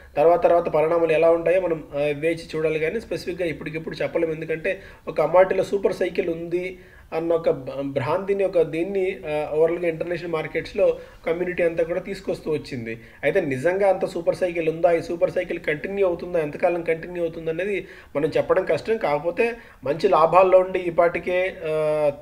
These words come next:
ఆ లాభాలను తీసుకోవడం కొద్దిగా మంచిది అన్నట్టుగా కనిపిస్తుంది. ఎందుకంటే commodity సైకిల్లో ఎప్పుడు ఎలాంటి ఇది అవుతుందో మనకు తెలియదు.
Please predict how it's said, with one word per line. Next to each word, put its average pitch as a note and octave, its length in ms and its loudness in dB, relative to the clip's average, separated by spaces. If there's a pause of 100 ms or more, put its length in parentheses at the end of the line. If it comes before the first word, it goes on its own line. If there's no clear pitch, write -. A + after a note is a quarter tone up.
(260)
ఆ C3+ 40 0
లాభాలను D#3+ 500 2
తీసుకోవడం G3 540 0 (280)
కొద్దిగా F#3 280 2
మంచిది E3 300 0
అన్నట్టుగా E3+ 280 0
కనిపిస్తుంది. E3+ 480 -6
ఎందుకంటే F3 260 -4
commodity F3 420 -2
సైకిల్లో F3 420 -4
ఎప్పుడు E3+ 360 -4
ఎలాంటి F3 400 2
ఇది E3+ 300 -2
అవుతుందో E3+ 340 -2
మనకు F3+ 200 -2
తెలియదు. D#3+ 480 -6